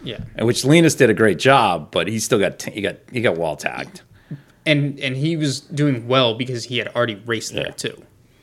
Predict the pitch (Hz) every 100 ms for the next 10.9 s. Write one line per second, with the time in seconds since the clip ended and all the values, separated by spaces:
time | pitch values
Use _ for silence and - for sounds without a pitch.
0 | - - - - 185 151 147 190 - -
1 | 160 165 143 - 139 107 - - 131 160
2 | - 156 131 135 127 110 - 110 98 98
3 | 90 - 110 110 110 - 95 - 104 101
4 | 98 - - 143 - - _ _ _ -
5 | 95 92 82 - - 113 123 - 117 107
6 | 104 101 101 95 - 107 92 95 - 90
7 | 87 85 78 _ _ _ _ _ _ 110
8 | 113 95 - _ - - 101 - 131 -
9 | 147 139 117 107 104 101 104 107 95 92
10 | 87 82 78 76 73 71 - 58